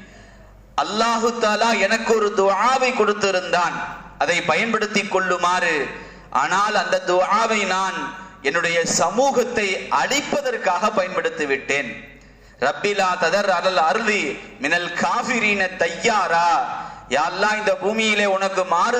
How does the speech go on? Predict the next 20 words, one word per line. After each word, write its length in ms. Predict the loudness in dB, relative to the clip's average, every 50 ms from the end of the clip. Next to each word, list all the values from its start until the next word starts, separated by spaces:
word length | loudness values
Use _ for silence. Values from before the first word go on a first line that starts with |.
| 0 0
செய்கின்ற 340 | 0 0 0 0 0 0 -2 -2 -2 -2 -2
ஒருவரை 360 | 0 0 0 0 0 0 0 0 0
கூட 120 | 2 2 2 2 0
நீ 60 | 0 0 0
விட்டு 200 | 0 0 0 0 2
வைத்து 240 | 0 0 0 0 0 2
விடாதே" 440 | 2 2 2 2 2 2 2 2 2 0 0 -4 -8 -12 -14 -16 -8 -4 -2 0
என்று 180 | 2 2 2 2
அவர்களுக்கு 440 | 2 2 0 0 0 0 0 0 2 2 2
எதிராக 420 | 2 2 2 2 2 2 0 0 0 0 0
நான் 180 | 0 0 -2 -4 -6 -8 -10 -12 -14 -6 -2 0
பயன்படுத்தி 520 | 0 0 0 -2 -4 -4 -4 -4 -4 -2 -2
விட்டேன். 440 | -2 -2 -2 -4 -2 -2 -2 -4 -6 -8 -12 -14 -16 -18 -20 -8 -6 -4 -4
அல்லாஹ் 320 | -2 -2 -2 0 0 0 -2 -2
என்னை 180 | -2 -2 0 0 -2
என்ன 120 | -2 -2 -2 -2 -2
சொல்ல 180 | -2 0 0 0 0 0 0
போகிறானோ, 600 | 0 2 2 2 2 2 2 2 0 0 2 2 2 0 -2 -4 -8 -10 -10 -4 -4
"நஃப்சி, 360 | -4 -2 0 0 0 0 0 0 0 0 0
நஃப்சி, 420 | 0 0 0 2 2 2 2 2